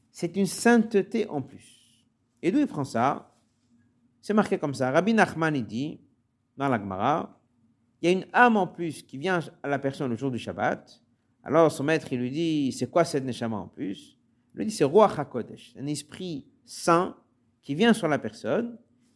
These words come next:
qui s'habille sur la personne comme une couronne qu'ont fait les anges. De quoi il s'agit ? Alors le Khatam Sofer, qui était maître il y a cent cinquante ans en arrière, il dit que lorsque les Juifs étaient en bas du mont Sinaï, ils ont dit, Naaseh Venishma,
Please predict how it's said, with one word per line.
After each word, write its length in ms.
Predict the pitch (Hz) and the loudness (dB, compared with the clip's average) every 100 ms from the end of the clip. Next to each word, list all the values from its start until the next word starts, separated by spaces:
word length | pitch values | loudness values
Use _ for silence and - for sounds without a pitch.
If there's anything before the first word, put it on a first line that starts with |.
| _ | _
qui 140 | - 180 | -10 -2
s'habille 420 | - 208 202 262 | 4 4 6 2
sur 140 | 196 | 2
la 120 | 175 | 0
personne 640 | 160 143 - 151 214 262 - _ _ _ _ _ | 0 -4 -4 2 2 2 -6 _ _ _ _ _
comme 320 | 233 220 170 160 | 2 4 2 -4
une 140 | 156 | -8
couronne 640 | - 220 190 190 240 196 - _ | -2 2 6 6 6 -2 -10 _
qu'ont 360 | 175 - 170 | -6 -4 -4
fait 280 | 165 - 208 | -4 0 0
les 200 | 180 135 | 2 0
anges. 340 | 117 98 - _ _ - | -2 -4 -10 _ _ -10
De 60 | |
quoi 140 | - 202 | 0 0
il 40 | |
s'agit ? 340 | 143 104 92 - _ _ _ _ _ _ | 0 -6 -8 -20 _ _ _ _ _ _
Alors 160 | - 214 | 2 4
le 60 | 208 | 4
Khatam 340 | 196 185 190 | 2 0 0
Sofer, 320 | - 160 175 170 | -2 0 0 0
qui 80 | |
était 160 | 151 143 | -4 -4
maître 200 | 165 160 | -2 0
il 40 | |
y 20 | 143 | 0
a 40 | |
cent 160 | - 160 | -2 -4
cinquante 380 | 151 135 127 | -4 -4 -2
ans 40 | 139 | 0
en 100 | 123 | 0
arrière, 420 | 104 98 107 139 - - _ _ _ _ - | 0 0 0 -2 -6 -20 _ _ _ _ -8
il 100 | 147 | -2
dit 180 | 233 226 | -2 0
que 120 | 190 | 2
lorsque 400 | 165 147 147 - | 2 2 -2 -2
les 100 | 160 | -2
Juifs 220 | 175 214 | 0 0
étaient 140 | 170 | -2
en 80 | 170 | 0
bas 140 | 165 180 | 2 2
du 100 | 165 | 0
mont 120 | 156 | -6
Sinaï, 380 | - 147 156 131 | -6 -4 -2 -2
ils 60 | |
ont 40 | 127 | -2
dit, 140 | 165 | -2
Naaseh 320 | 147 123 160 | -4 -2 -4
Venishma, 680 | 139 120 110 110 107 123 - | -4 -6 -8 -6 -6 -6 -10